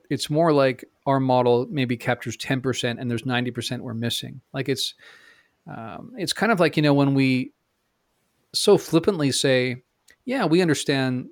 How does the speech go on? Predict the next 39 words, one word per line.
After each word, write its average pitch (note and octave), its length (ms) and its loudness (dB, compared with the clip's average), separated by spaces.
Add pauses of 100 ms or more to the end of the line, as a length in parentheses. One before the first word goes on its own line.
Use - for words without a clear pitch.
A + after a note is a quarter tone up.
space-time E3 560 0
even. A2 320 -6 (120)
We C#3 80 -2
understand C#3 300 0
the B2+ 40 -2
universe." B2+ 520 -2 (800)
That G3 200 -4
said, F3 320 4
you C#3 60 2
know, C#3+ 100 4
there's C#3+ 180 2
this C#3+ 140 0
stuff E3 240 2
we D3+ 80 2
call C#3+ 220 2
dark C3+ 320 0
energy C3+ 300 0
and B2 120 -2
dark B2 240 -2
matter C#3+ 300 0
that B2+ 160 0
is B2+ 120 0
the C#3+ 80 0
vast F#3 520 -2
majority B2 640 -2 (140)
of C3+ 100 -4
all C#3 160 4
that B2+ 180 0
is. D#3 340 0 (500)
And D3 80 0
we F3 60 6
don't G#3+ 200 2
really F3 160 6
know D#3+ 120 4
what C3+ 180 4
that A#2+ 140 4
is. D#3 220 2
We C3+ 80 2
just B2 320 -2